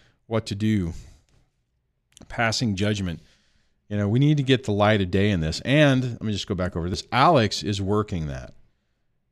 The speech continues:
So I would encourage you to support what he's doing, watch his videos, subscribe. If you have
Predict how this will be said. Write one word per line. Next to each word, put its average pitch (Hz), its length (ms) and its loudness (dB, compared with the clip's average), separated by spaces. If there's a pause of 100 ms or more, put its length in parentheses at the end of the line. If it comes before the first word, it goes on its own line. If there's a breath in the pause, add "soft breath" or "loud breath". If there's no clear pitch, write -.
(120)
So 113 200 0
I 117 200 6
would 175 140 6
encourage 143 560 2
you 120 440 0 (100)
to 101 500 -2
support 123 540 -2 (340)
what 120 220 0
he's 127 200 2
doing, 107 480 0 (1500)
watch 117 340 4
his 120 140 2
videos, 104 720 0 (260)
subscribe. 120 720 2
If 104 180 -6
you 170 120 4
have 120 260 6